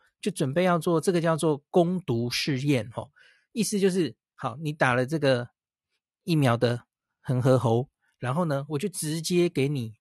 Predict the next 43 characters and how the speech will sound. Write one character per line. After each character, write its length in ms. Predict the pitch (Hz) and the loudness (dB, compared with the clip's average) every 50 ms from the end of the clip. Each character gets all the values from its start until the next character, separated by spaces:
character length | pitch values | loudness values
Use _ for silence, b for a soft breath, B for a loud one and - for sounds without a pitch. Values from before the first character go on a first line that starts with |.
| _ - | _ -4
病 180 | - 170 147 | -2 -2 0
毒， 200 | 117 120 110 107 - _ _ _ _ _ _ _ _ _ _ _ _ _ _ _ - | 0 -4 -6 -8 -10 _ _ _ _ _ _ _ _ _ _ _ _ _ _ _ -6
看 180 | - 208 196 | 0 0 0
这 80 | 180 196 | 2 2
个 80 | 180 165 | 0 0
病 160 | 175 180 160 | 0 0 0
毒 100 | 139 131 | 0 -2
会 180 | - - 196 | 0 0 0
不 120 | 151 139 151 | 0 2 0
会 100 | 151 147 | 0 0
感 260 | - - 120 110 117 | 0 -2 -6 -4 -4
染， 260 | 120 123 120 147 139 _ _ _ _ _ _ _ | -4 -6 -6 -8 -12 _ _ _ _ _ _ _
会 140 | - - 175 | -6 -4 -2
不 60 | 156 | 0
会 120 | 180 160 | 0 0
有 80 | 139 127 | 0 0
保 160 | 131 - 120 | 0 -2 -4
护 180 | - - 156 147 | 0 0 0 2
力， 280 | 143 156 135 113 - _ _ _ _ _ _ _ _ _ _ _ _ _ _ | 2 0 0 -2 -6 _ _ _ _ _ _ _ _ _ _ _ _ _ _
哦， 140 | - 135 123 | -6 -4 -2
这 100 | - 170 | -2 0
个 60 | 165 | 0
叫 120 | 151 170 | 2 2
做 100 | 160 165 156 | 2 0 0
攻 280 | - - 160 156 156 | 2 2 2 2 2
毒 160 | 143 - 113 120 | 0 -2 -2 -2
试 260 | - - 160 131 123 | -2 -2 -2 0 0
验 200 | 123 117 117 85 | 0 -2 -4 -6
啊， 80 | 85 | -12
吼。 160 | - - - - b b b b b b b b b _ _ _ | -14 -16 -18 -18 b b b b b b b b b _ _ _
因 100 | - 185 170 160 | -2 -2 0 0
为 120 | 151 143 - | -2 -4 -6
你， 140 | - 156 156 | -6 -6 -6
你， 80 | 160 _ | -6 _
你 100 | - 151 | -6 -4
不 140 | 135 143 160 | -2 -2 2
太 120 | 180 190 | 2 2
可 140 | 180 - 160 | 2 2 0
能 100 | 131 131 | 0 2
在 120 | 135 170 | 2 2
人 240 | 170 151 143 127 127 | 4 4 4 4 4
类 120 | 147 151 143 | 2 2 2
上， 240 | 135 156 139 135 | 2 2 0 -2